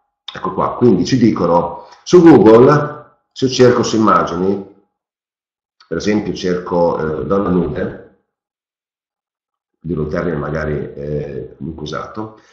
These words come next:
Google contiene nella sua memoria le immagini, per cui, eh, moltissimi siti,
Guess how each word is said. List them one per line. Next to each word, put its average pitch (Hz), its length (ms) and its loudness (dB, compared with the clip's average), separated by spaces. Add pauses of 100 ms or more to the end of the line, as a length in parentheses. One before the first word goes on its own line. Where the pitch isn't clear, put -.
(120)
Google 151 760 6
contiene 113 560 2
nella 104 460 2
sua 101 160 -4
memoria 104 360 0
le 90 80 -4
immagini, 92 460 0
per - 180 -10
cui, 110 520 2
eh, 85 1040 -2
moltissimi 92 680 -4
siti, 73 640 -8